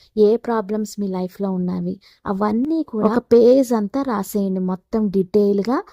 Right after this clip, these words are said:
మొత్తం రాసేయండి. అయితే అలా రాసేటప్పుడు ఫౌంటైన్ పెన్ అని ఒకటి ఉంటుంది. ఆ ఫౌంటైన్ పెన్తో ఎందుకు రాయాలి అంటే చూడండి, ఇప్పుడు మనం ఈ పేపర్లో రాసిన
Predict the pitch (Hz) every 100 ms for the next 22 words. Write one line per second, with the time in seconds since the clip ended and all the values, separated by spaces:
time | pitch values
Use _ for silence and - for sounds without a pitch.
0 | _ _ - 202 196 _ 359 349 226 190
1 | 196 180 175 180 _ _ _ - 214 226
2 | 285 294 - 226 226 202 196 233 226 226
3 | - 302 466 _ _ _ - 233 240 269
4 | 311 302 285 233 208 220 226 320 240 202
5 | 190 185 185 175 - 226 - 208 208 226
6 | 311 311 254 220 220 247 214 196 240 226
7 | 202 185 185 180 165 170 269 214 180 180
8 | 254 453 269 285 262 254 233 233 - 240
9 | - 202 196 247 277 277 233 220 220